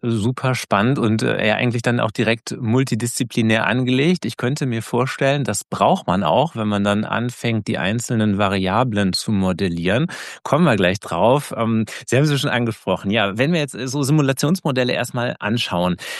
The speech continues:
ähm, das Ergebnis ist, das haben Sie geschrieben, auch so eine Art explorative Datennutzung, wo man nachher hinkommen möchte. Aber um das erstmal so ein bisschen für die Zuhörerinnen und Zuhörer nachzuzeichnen, brauchen wir, glaub ich, erstmal ein paar begriffliche Grundlagen, die wirklich wichtig sind, abzugrenzen.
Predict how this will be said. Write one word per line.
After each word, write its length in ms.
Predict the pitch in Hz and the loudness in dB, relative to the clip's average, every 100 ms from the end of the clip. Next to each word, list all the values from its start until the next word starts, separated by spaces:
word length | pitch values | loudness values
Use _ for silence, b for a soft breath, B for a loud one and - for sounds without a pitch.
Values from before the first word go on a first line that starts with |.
| B | B
ähm, 240 | - 107 107 - - | -4 -2 -4 -10 -6
das 240 | - - | -2 0
Ergebnis 520 | - 104 165 208 180 - | 2 4 2 4 2 4
ist, 320 | 165 - - - - | 0 0 -6 -16 -6
das 240 | 131 117 | -2 2
haben 140 | 135 | 2
Sie 80 | 131 | 2
geschrieben, 500 | 123 - - 135 165 | 2 -4 -4 0 0
auch 280 | 107 123 - | 2 0 0
so 140 | - 135 | -4 -4
eine 140 | 123 | -2
Art 160 | 113 127 | -2 -2
explorative 800 | - - - 135 120 - 127 113 | -6 -6 0 2 2 0 0 0
Datennutzung, 760 | 95 101 123 135 123 - 135 113 | 2 2 2 0 -2 -2 -2 0
wo 80 | 117 | 2
man 160 | 107 | 2
nachher 260 | 104 101 90 | 0 -4 -6
hinkommen 640 | 92 160 233 - 104 90 | 0 2 2 0 0 2
möchte. 580 | 90 104 - - 151 254 B B B B - | 0 -2 -6 -2 0 -2 B B B B -6
Aber 300 | 110 143 143 | 0 2 4
um 120 | 151 | 2
das 120 | 151 | 0
erstmal 280 | - 147 165 | 0 0 0
so 40 | |
ein 60 | 139 | 0
bisschen 280 | 147 165 147 | -2 -2 -2
für 220 | - 147 | 0 0
die 200 | 135 127 | 0 -2
Zuhörerinnen 440 | - 147 147 143 120 | 0 2 2 2 -2
und 100 | 117 | -2
Zuhörer 360 | 151 151 135 | 0 2 2
nachzuzeichnen, 920 | 113 117 127 - - 101 110 98 107 98 | 0 0 -2 -4 -8 -2 2 2 2 2
brauchen 160 | 113 | 2
wir, 80 | 120 | 2
glaub 140 | 117 | 0
ich, 80 | 117 | 0
erstmal 240 | 123 131 113 | -2 -2 -2
ein 20 | |
paar 160 | 127 | -2
begriffliche 560 | 110 107 135 135 139 117 | -2 0 -2 0 0 0
Grundlagen, 540 | 104 131 170 135 131 | 2 2 2 0 2
die 140 | 117 104 | 0 0
wirklich 300 | - - - | -2 -4 -4
wichtig 140 | 113 | -4
sind, 280 | - - 107 | -2 -2 0
abzugrenzen. 840 | 98 - - - - 78 - 87 | -2 -4 -6 -4 -6 -6 -6 -6